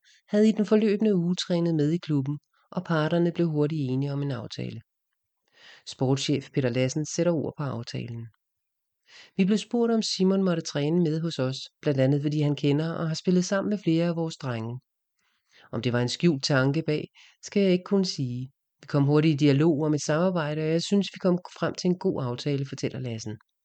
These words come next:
En anden type ind. Med tilføjelsen af McKinnock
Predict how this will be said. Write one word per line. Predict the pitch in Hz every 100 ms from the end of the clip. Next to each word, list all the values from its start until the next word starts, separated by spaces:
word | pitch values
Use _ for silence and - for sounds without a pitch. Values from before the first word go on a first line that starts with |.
| _ _ _ _ _ _ _ _
En | - 170
anden | 147 170
type | 175 151 151
ind. | 135 117 _ _ _ _ - - _
Med | 208
tilføjelsen | 208 247 247 226 190 190
af | 180
McKinnock | 170 - 170 180